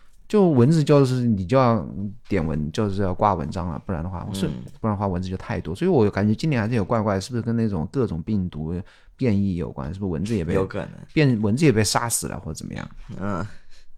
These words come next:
Speaker 1: 还有一种可能就是去年冬天，呃，
Speaker 2: 嗯。
Speaker 1: 温度太低了，也可能冻，蚊子卵也冻死了一部分。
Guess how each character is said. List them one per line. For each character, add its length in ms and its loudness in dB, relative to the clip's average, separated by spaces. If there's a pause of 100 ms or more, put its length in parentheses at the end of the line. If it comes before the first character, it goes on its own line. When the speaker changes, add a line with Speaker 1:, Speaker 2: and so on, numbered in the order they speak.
(400)
Speaker 1:
还 160 4
有 0 -
一 20 8
种 80 8
可 80 6
能 80 6
就 100 8
是 20 6
去 180 2
年 180 4
冬 180 2
天， 320 4 (680)
呃， 160 -8
Speaker 2:
嗯。 80 -2
Speaker 1:
温 120 4
度 280 2
太 200 -2
低 280 -4
了， 200 -6
也 200 -10
可 120 -10
能 180 -4
冻， 120 -18 (160)
蚊 160 -4
子 100 -4
卵 280 -2
也 100 -8 (100)
冻 160 -2
死 160 -6
了 80 -8
一 40 -8
部 180 -12
分。 180 -14